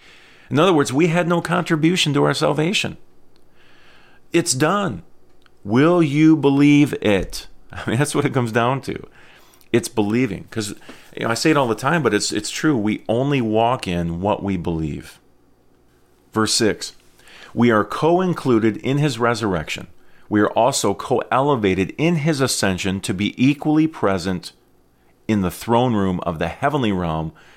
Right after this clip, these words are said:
where we are co-seated with him in his executive authority." Look at this. We are fully represented in Christ Jesus.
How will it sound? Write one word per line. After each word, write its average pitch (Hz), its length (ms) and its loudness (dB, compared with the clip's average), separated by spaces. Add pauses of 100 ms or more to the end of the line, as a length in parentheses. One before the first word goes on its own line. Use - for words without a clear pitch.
(420)
where 117 120 -4
we 90 160 -2
are 85 100 -6
co-seated 117 720 -2
with 117 220 0
him 95 240 -2
in 107 160 -4
his 101 220 -4
executive 101 880 -2
authority." 87 760 -4 (680)
Look 95 120 -2
at 90 80 0
this. 80 260 -6
We 90 140 -2
are 80 100 -2
fully 104 440 0
represented 92 720 -2 (800)
in 90 100 -10
Christ 85 340 -4
Jesus. 82 480 -8